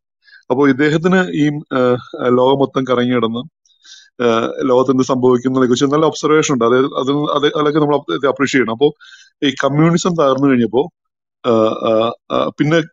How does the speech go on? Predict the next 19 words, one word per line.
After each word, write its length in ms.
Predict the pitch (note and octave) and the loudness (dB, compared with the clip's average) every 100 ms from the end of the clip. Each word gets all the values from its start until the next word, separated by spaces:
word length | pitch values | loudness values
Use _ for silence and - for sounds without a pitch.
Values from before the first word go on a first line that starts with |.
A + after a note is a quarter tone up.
| - - | -14 -2
കാണുന്ന 260 | B2 B2+ C#3 | 0 0 0
സംഭവം 240 | C3 A#2+ | -2 -2
എന്ന് 100 | A#2+ | -2
വെച്ചാല് 300 | A2+ A2 G#2+ - _ _ _ _ - | -2 -2 -2 -6 _ _ _ _ -4
വലതുപക്ഷ 500 | B2 C3 D#3 D#3+ - | 0 2 2 0 0
രാ-, 340 | - D#3+ - | -2 -4 -4
ആ, 140 | C3+ A#2+ C#3 | -2 -2 0
തീവ്ര 200 | C#3+ E3 | 2 4
വലതുപക്ഷ 420 | D3+ B2 C3 B2+ | 2 2 -2 0
രാഷ്ട്രീയങ്ങള് 840 | B2 A#2+ - _ B2+ B2+ B2 B2+ B2 | 0 0 -4 _ 2 2 0 -2 -4
മുന്നോട്ട് 400 | A2+ A2 A2+ A2+ | -6 -4 -2 -2
വന്നു. 320 | G2+ G2+ A2+ _ _ _ _ | -4 -6 -12 _ _ _ _
അതുപോലെ 320 | A2 B2 B2 B2+ | 2 4 4 4
ഈ, 140 | B2 C3+ - B2 | 2 -2 -12 -4
ആ, 20 | A2+ A2 G#2 - C#3 | -2 -2 -4 -10 -4
ആ, 180 | A#2 - - | -4 -4 -4
ഈ, 120 | B2 A#2+ _ - | -2 -2 _ -4
ഈ 160 | A2+ A#2 | 0 -2
പ്രത്യേകിച്ച് 480 | - B2+ C3 B2+ | 0 2 2 2